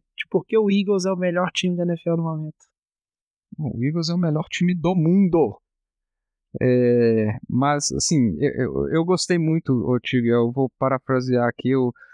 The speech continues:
Speaker 2: o nosso grande Nick Sirianni no discurso dele de,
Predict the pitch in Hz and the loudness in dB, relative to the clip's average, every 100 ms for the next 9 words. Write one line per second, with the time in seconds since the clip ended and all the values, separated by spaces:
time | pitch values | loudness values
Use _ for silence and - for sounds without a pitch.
0 | _ _ - 127 123 120 120 123 - 120 | _ _ -4 0 2 2 0 0 0 -2
1 | 101 - _ _ 101 120 139 139 120 113 | -2 -8 _ _ -6 -2 0 0 0 2
2 | 110 123 135 - 127 123 131 131 117 _ | 2 2 0 -4 -2 0 2 0 -4 _
3 | _ _ - 127 127 123 - 135 135 - | _ _ -4 -4 -2 -4 -2 -4 -2 -4
4 | 123 117 113 117 120 117 110 104 | 0 0 0 0 2 2 2 -2